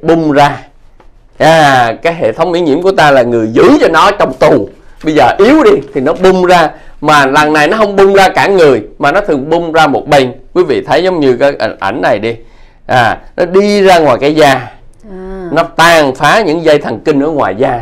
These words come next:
Speaker 1: cho nên nó bỏng, nó rát giống như chúng ta bị bỏng. Chúng ta bị ai đốt cái chỗ vùng đó.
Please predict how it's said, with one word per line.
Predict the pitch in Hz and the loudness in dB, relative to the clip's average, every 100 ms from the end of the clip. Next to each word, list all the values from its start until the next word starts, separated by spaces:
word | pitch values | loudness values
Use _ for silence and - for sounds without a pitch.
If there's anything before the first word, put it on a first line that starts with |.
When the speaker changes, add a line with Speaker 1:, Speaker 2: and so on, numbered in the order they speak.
| - | -4
Speaker 1:
cho | 139 | -2
nên | 135 127 | -2 -4
nó | 139 | -4
bỏng, | 139 87 101 175 | -6 -6 -4 -2
nó | 175 156 | -2 2
rát | 160 226 | 0 0
giống | 202 208 | -4 -4
như | 190 170 | -2 -2
chúng | 185 196 | -2 0
ta | 160 127 | 0 0
bị | 117 | -4
bỏng. | 107 147 294 - - - - _ _ - - | 0 0 -2 -6 -20 -20 -20 _ _ -20 -8
Chúng | 180 185 | -8 0
ta | 160 | 2
bị | 143 110 | 2 -2
ai | 117 139 143 | -2 0 2
đốt | 143 151 156 | 2 2 0
cái | 160 | -2
chỗ | 143 | -2
vùng | 156 139 98 | -2 -2 0
đó. | 113 180 | 0 0